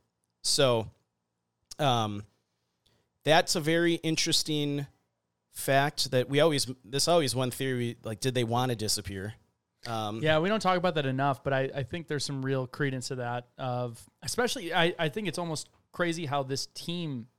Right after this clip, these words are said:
Speaker 2: had, like, a perfect record of rescue except for this one.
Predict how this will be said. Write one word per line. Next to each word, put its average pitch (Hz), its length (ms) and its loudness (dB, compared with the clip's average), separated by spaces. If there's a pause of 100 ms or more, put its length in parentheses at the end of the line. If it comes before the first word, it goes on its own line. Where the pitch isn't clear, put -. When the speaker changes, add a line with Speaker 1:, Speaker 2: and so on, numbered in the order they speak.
(280)
Speaker 2:
had, 143 300 0
like, 135 320 -2 (100)
a 143 60 -6
perfect - 500 -2
record 139 400 -2
of 123 180 -8 (140)
rescue 139 440 -4
except 139 280 -8
for 135 60 -10
this 127 200 -8
one. 123 400 -8